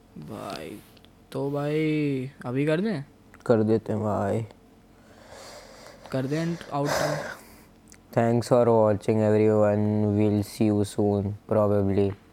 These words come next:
Speaker 2: bye।
Speaker 1: Probably,
Speaker 2: बस।
Speaker 1: hopefully। बाकी
Speaker 2: So
Speaker 1: डेली वेली ट्राई करेंगे।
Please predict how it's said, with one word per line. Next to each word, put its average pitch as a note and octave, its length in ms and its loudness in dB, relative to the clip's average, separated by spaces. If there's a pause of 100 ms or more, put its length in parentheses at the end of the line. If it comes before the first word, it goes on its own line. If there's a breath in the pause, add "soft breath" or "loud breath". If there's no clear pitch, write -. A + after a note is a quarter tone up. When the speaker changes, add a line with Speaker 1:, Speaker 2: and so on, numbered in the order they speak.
(120)
Speaker 2:
bye। G2 420 2 (100)
Speaker 1:
Probably, C3+ 320 0
Speaker 2:
बस। C#3+ 240 6
Speaker 1:
hopefully। C#3 420 -6 (540 loud breath)
बाकी D3 180 2
Speaker 2:
So B2+ 100 6
Speaker 1:
डेली F3 300 4
वेली F3+ 220 0
ट्राई E3+ 280 0
करेंगे। E3 460 -4